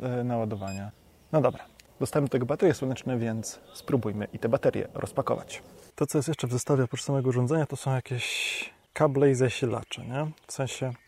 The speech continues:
zasilacz, który się podłącza tym oto kablem sieciowym do gniazdka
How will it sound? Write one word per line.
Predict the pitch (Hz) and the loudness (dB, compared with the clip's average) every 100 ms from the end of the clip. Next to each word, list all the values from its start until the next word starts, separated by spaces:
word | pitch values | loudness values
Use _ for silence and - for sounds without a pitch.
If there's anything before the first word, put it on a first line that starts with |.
| - - | -18 -8
zasilacz, | 117 135 135 - 170 113 113 - - _ _ _ _ | 0 2 2 2 0 2 0 -4 -12 _ _ _ _
który | - 127 | -4 -2
się | 110 | -2
podłącza | 127 123 131 123 123 | -6 -4 -2 -2 -6
tym | - 131 | -4 -4
oto | 113 123 | -2 -2
kablem | - 117 117 | 2 2 0
sieciowym | - 113 - 107 113 113 | -4 -8 -6 -6 -4 -6
do | 117 110 | -6 -4
gniazdka | 117 104 - - 135 | -2 -4 -6 -4 -4